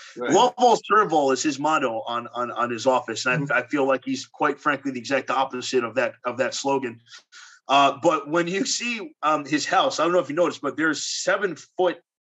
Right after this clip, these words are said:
Speaker 2: uh, white fences around the entire perimeter of his house.
Speaker 1: Oh, really? I don't even know where he lives, so I
Speaker 2: Yeah,
Speaker 1: don't
Speaker 2: yeah,
Speaker 1: know.
Speaker 2: yeah. So,
Speaker 1: Yeah.
Speaker 2: um,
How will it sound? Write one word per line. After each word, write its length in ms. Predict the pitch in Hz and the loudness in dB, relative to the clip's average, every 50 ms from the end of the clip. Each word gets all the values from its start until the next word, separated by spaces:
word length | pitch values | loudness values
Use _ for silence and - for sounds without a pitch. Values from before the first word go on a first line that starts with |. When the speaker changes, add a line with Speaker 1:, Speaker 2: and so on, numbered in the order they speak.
| _ _ _ - | _ _ _ 0
Speaker 2:
uh, 360 | 135 139 139 135 131 123 117 | 2 4 4 4 4 2 2
white 420 | - 110 113 127 - - - - - | 0 -6 -4 0 0 0 0 -2 -8
fences 500 | - - 170 175 - - 135 127 117 - - | -4 -2 -2 -2 -2 -4 -6 -8 -8 -4 -2
around 280 | 143 143 151 160 156 | 0 2 2 2 2
the 80 | 147 143 | 0 -2
entire 380 | 139 135 - - 156 160 165 151 | -4 -6 -2 -2 0 2 0 0
perimeter 560 | - - 143 143 147 147 143 143 123 113 110 | -2 -2 -2 -2 0 -2 -2 -4 -4 -4 -4
of 80 | 107 | -6
his 120 | 110 104 - | -8 -6 -4
house. 380 | 131 120 101 - - - - - | -4 -4 -4 -6 -10 -14 -6 -4
Speaker 1:
Oh, 120 | 123 120 117 | -2 0 0
really? 140 | 113 117 | 0 0
I 100 | 113 123 | 2 2
don't 80 | 147 160 | 2 4
even 120 | 156 147 | 4 2
know 80 | 135 127 | 2 2
where 100 | 123 110 | 2 0
he 60 | 104 107 | 0 0
lives, 320 | 110 110 104 92 - - | 0 -2 -4 -6 -8 -10
so 100 | 107 95 | -6 -4
I 100 | 95 98 | -2 2
Speaker 2:
Yeah, 40 | - 185 | 4 4
Speaker 1:
don't 200 | 151 117 107 101 95 | 4 4 0 -2 0
Speaker 2:
yeah, 160 | 131 165 170 | 4 4 4
Speaker 1:
know. 80 | 151 143 | 6 4
Speaker 2:
yeah. 260 | 147 147 139 123 117 - | 4 4 4 4 2 0
So, 400 | - - 180 180 160 147 135 - _ _ _ - - | -2 0 2 2 2 2 -2 -4 _ _ _ -16 -8
Speaker 1:
Yeah. 180 | 214 214 - 95 | -6 -4 -2 0
Speaker 2:
um, 340 | 123 151 156 156 147 139 143 | 0 2 2 2 0 0 -4